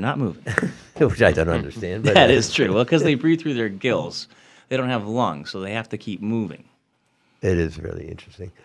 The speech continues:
Speaker 2: So, in the minute that we have left, so, um, uh, what, uh, generally speaking, um, what percentage, as an immunologist, of your,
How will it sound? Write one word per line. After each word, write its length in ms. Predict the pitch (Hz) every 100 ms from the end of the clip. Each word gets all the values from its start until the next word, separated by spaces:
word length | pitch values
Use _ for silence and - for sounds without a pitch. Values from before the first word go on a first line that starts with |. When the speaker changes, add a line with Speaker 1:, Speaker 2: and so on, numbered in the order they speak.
| _ -
Speaker 2:
So, 480 | 170 170 160 170
in 160 | 165 147
the 60 | 135
minute 220 | 165 185
that 80 | 165
we 140 | 147
have 220 | 127 113
left, 240 | 107 110 104
so, 500 | - 117 107 107 113
um, 580 | 131 117 117 113 113 123
uh, 880 | 120 117 - - - - 71 - 69 95
what, 480 | 123 139 - 92 -
uh, 80 | 101 - _ 135
generally 400 | 117 143 143 135
speaking, 580 | - 120 107 104 98 101 - - _ _
um, 340 | - 107 101 104
what 100 | 123
percentage, 400 | 123 139 120 110
as 280 | 113 104
an 80 | 95
immunologist, 680 | 101 98 92 107 98 87 78
of 100 | 90
your, 400 | 90 87 87 87